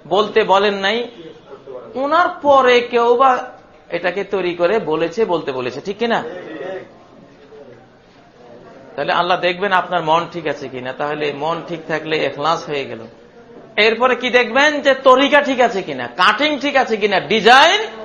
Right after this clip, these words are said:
ঠিক আছে কিনা। সেটা কার হইতে হবে? মুহাম্মদ সাল্লাল্লাহু আলাইহি ওয়াসাল্লামের হইতে হবে। যদি কাটিংও ঠিক আছে,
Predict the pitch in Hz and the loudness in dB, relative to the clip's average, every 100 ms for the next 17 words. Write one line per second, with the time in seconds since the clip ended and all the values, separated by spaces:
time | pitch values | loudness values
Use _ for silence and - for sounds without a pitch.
0 | - 175 180 - 185 - - - 185 185 | -16 -14 -12 -10 -12 -12 -16 -10 -4 0
1 | 165 - 139 120 110 101 175 185 196 190 | 0 -2 -8 -8 -8 -8 -4 -2 0 2
2 | 190 190 190 170 135 113 - - - - | 2 0 -2 -2 -2 -6 -12 -20 -20 -20
3 | - 139 156 165 - 110 107 - - - | -20 -18 -16 -14 -16 -16 -18 -20 -20 -16
4 | 147 156 185 190 202 233 226 - - - | -10 -4 -4 0 2 2 0 -10 -16 -16
5 | - - - - - - 160 160 147 151 | -14 -16 -18 -18 -16 -4 -2 -2 0 0
6 | 139 151 143 147 143 143 131 139 139 135 | 0 -2 -4 -4 -4 -6 -6 -8 -6 -6
7 | 127 120 117 107 101 - - - - - | -6 -8 -10 -14 -16 -20 -20 -20 -20 -20
8 | - - - - - - - - - _ | -20 -20 -20 -20 -20 -20 -20 -20 -20 _
9 | - 127 151 151 147 - 160 156 185 202 | -20 -8 -6 -6 -8 -4 -4 -2 -6 -8
10 | 185 175 156 - 135 | -10 -8 -8 -8 -10